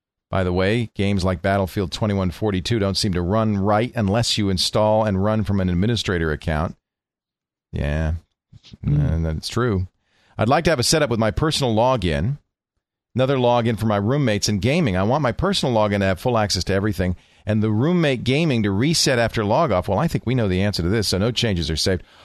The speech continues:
Speaker 1: Although this may cause issues with game save data. In addition, I still want my media center to fully function, you know, record T V shows,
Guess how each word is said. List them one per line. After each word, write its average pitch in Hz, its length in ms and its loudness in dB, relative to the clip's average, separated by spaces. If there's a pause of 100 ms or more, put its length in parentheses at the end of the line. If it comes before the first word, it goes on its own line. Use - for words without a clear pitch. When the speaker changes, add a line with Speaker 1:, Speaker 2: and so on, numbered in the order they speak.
(140)
Speaker 1:
Although 131 220 2
this 127 120 0
may 123 140 0
cause 135 260 2
issues 131 320 0
with 98 140 -2
game 139 260 0
save 78 340 -2
data. 76 320 -2
In 107 60 -2
addition, 110 420 0
I 90 100 0
still 139 200 -2
want 110 160 -2
my 87 80 0
media 107 240 0
center 90 220 -2
to 80 80 -2
fully 123 280 -4
function, 87 540 -4 (460)
you 92 80 -4
know, 87 80 0
record 85 500 -4
T 85 140 -4
V 78 160 -2
shows, 78 640 -4